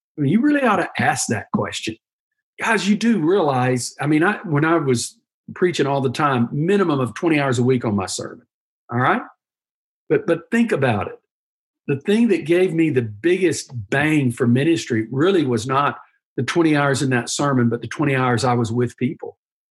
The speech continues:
And so I think the question you need to ask is, in, in reorganizing my time, who am I with? And it starts with God, with worship.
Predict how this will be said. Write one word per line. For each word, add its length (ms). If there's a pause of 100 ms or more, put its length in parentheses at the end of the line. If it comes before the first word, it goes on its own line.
(460)
And 100
so 120
I 100
think 180
the 80
question 380
you 80
need 140
to 80
ask 360
is, 400 (840)
in, 180
in 180
reorganizing 680
my 160
time, 480 (1120)
who 180
am 80
I 80
with? 420 (360)
And 100
it 80
starts 340
with 140
God, 380 (240)
with 120
worship. 480